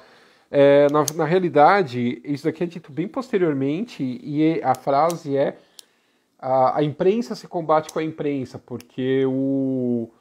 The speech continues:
o Caxias, ele queria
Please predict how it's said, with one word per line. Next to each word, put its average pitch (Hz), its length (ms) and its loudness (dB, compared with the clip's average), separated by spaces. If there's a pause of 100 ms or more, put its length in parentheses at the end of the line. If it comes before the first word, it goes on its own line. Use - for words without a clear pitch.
(760)
o - 60 -20
Caxias, 170 600 -2
ele 170 140 -2
queria 156 600 0